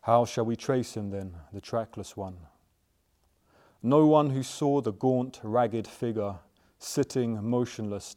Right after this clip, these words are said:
day and night would have seen anything out of the ordinary. Meditating ascetics were not an unusual sight in northern India in the fifth century B C E,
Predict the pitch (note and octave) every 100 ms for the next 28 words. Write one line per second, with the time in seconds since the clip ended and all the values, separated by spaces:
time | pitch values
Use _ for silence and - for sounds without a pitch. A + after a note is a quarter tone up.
0 | - A#2 A#2+ - A2 G#2+ A2+ A2+ - -
1 | _ _ _ _ - B2 C3 G#2+ A2 -
2 | B2 A#2 C#3 C#3+ C3+ D3 C3+ C3 C#3 -
3 | A#2 A#2+ C3 B2 G#2+ G2 F#2 E2+ - _
4 | _ _ _ _ _ _ _ _ _ A2+
5 | C3 C3+ - C#3 C3 C3 A#2+ - C3+ B2
6 | - C3 - A#2+ B2 C#3 - A#2+ B2 C#3
7 | C#3 C#3 C3 C3 A2+ - C3+ C3+ - C3
8 | A2+ A#2+ A2 A2+ A#2+ A#2 A#2 A#2 B2 G#2+
9 | G2+ - C3 - - B2 - A2+ G#2+ A#2
10 | A2+ - G#2+ A2+ A2 G#2+